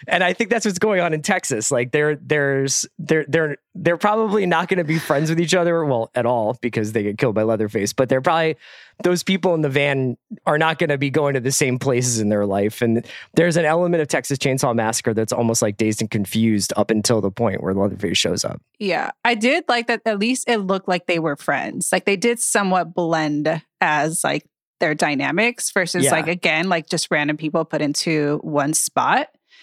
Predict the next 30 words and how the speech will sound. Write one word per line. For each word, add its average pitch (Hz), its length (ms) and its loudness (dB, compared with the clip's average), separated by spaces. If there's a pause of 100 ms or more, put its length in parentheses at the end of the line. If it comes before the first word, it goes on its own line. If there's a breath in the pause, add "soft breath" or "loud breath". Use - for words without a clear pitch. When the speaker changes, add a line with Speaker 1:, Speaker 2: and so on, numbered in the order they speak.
(140 soft breath)
Speaker 2:
So - 160 0
I 196 60 2
do 226 340 2
remember, 185 400 2
like, 170 200 0
seeing 185 300 0
that 156 140 2
for 165 100 -2
the 160 100 0
first 156 280 -2
time 156 380 0
and, 160 160 0
yeah, 143 200 0
being 165 540 2 (140)
very 170 320 2
scared 160 400 0
'cause 175 160 -4
I'm 160 160 0
like, 165 240 0
"Oh 185 80 -2
my 190 140 -2
gosh, 180 240 0
there's 165 100 -6
gonna 165 80 -2
be 165 140 -2
a 165 40 0
human 160 360 0
that 151 140 0
just 156 180 -8
puts - 560 -2